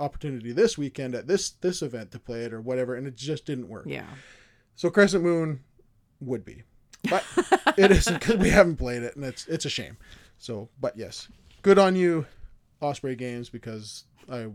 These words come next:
Speaker 1: really, really, really wanna play that.
Speaker 2: <laughs>
Speaker 1: So, um,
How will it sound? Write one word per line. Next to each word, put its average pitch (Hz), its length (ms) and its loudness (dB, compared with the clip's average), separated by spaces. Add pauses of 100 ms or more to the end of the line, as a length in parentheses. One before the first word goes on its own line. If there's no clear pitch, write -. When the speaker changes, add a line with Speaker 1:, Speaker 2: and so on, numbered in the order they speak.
(140)
Speaker 1:
really, 107 280 -12
really, 104 260 -12
really 101 240 -14
wanna 92 160 -14
play - 180 -16
that. - 220 -18 (640)
Speaker 2:
<laughs> - 40 -20
Speaker 1:
So, 233 460 8 (360)
um, 196 520 0